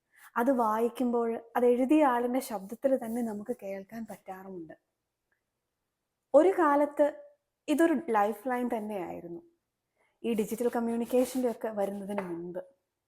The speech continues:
ഇന്ന് സെക്കൻഡുകൾ കൊണ്ടെത്തുന്ന മെസ്സേജുകൾക്ക് അന്ന് ദിവസങ്ങളുടെ കാത്തിരിപ്പായിരുന്നു.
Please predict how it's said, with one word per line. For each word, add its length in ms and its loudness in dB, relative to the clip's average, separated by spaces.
ഇന്ന് 340 4
സെക്കൻഡുകൾ 680 2
കൊണ്ടെത്തുന്ന 500 0
മെസ്സേജുകൾക്ക് 840 -6
അന്ന് 300 -6
ദിവസങ്ങളുടെ 680 -6
കാത്തിരിപ്പായിരുന്നു. 840 -10